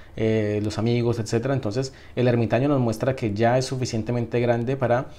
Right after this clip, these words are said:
eh, tener cosas que no valen la pena. Entonces el ermitaño está apostando por ese futuro, apostando por ese nuevo camino, y como ya tiene esa experiencia del pasado, nos está diciendo que no quiere repetir lo que para él ya no vale la pena. Entonces está buscando cosas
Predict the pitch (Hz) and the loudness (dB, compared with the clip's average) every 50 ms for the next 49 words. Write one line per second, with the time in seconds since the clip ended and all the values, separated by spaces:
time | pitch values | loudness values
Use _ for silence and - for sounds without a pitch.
0 | - - - - - 110 113 113 110 110 110 110 107 113 110 113 113 113 127 120 | -18 -18 -18 -10 -4 0 2 4 4 4 2 2 2 0 0 0 0 0 0 -2
1 | - 117 - - 120 107 107 110 110 113 107 101 92 - 90 82 82 95 - - | -2 -2 -2 -2 0 2 2 2 2 2 0 -2 -2 -4 -6 -6 -8 -6 -6 -6
2 | 101 104 131 131 127 - 123 117 107 107 107 - 104 117 127 127 - - 131 127 | -4 -2 -4 -4 -4 -4 -4 -2 -2 -2 -2 -2 -2 -2 -2 -2 0 0 -2 0
3 | - 123 120 - 110 98 - - 135 123 127 131 139 160 156 123 110 107 107 - | 0 -2 -4 -4 -6 -8 -4 -2 0 0 2 0 0 -2 -2 -2 -2 -2 -2 -2
4 | 117 110 - 117 107 - 131 139 151 143 139 113 110 - 107 101 104 110 104 113 | -4 -4 -4 -4 -2 0 0 2 2 0 0 -4 -6 -6 -4 -4 -4 -4 -4 -4
5 | 104 98 107 107 110 113 113 113 110 120 117 117 117 117 131 165 - - - - | -4 -4 -4 -4 -2 -2 -2 -2 -2 -2 -2 -2 -2 -2 -4 -6 -8 -10 -14 -16
6 | - - - 98 - 131 120 - 123 113 110 107 117 131 139 151 156 156 135 160 | -16 -16 -16 -4 -2 0 0 2 2 2 2 4 2 2 4 2 2 2 0 0
7 | - - - - 110 110 110 113 107 - - 135 131 131 131 127 - 143 131 - | -4 -4 -4 0 0 2 2 2 0 0 2 2 4 4 2 2 2 0 0 2
8 | 135 131 139 143 139 123 117 101 113 110 107 113 117 113 127 120 - 127 113 104 | 4 4 4 4 2 -2 -2 -2 -2 -2 0 -2 -2 -2 -2 -2 -2 -2 -2 0
9 | 107 117 123 123 - 139 127 123 120 123 - 117 110 - 110 113 113 117 127 127 | 0 -2 -2 0 0 0 0 2 0 -2 -2 -4 -2 0 -2 -2 0 0 0 -2
10 | 117 - - 110 101 85 - - - 117 107 104 98 101 107 107 110 113 120 113 | -2 -2 -2 -2 -2 -2 -4 0 0 2 2 4 2 2 0 0 0 0 0 0
11 | 113 110 110 110 107 110 107 101 - 95 92 90 87 92 101 101 107 127 123 - | 0 0 0 0 0 0 -2 -2 -2 -4 -6 -8 -8 -8 -6 -6 -4 -4 -4 -2
12 | 110 104 98 - - 113 113 113 - 117 107 - 120 120 - | -2 -4 -2 -2 -4 -4 -2 -2 -2 -4 -2 -2 -2 -4 -4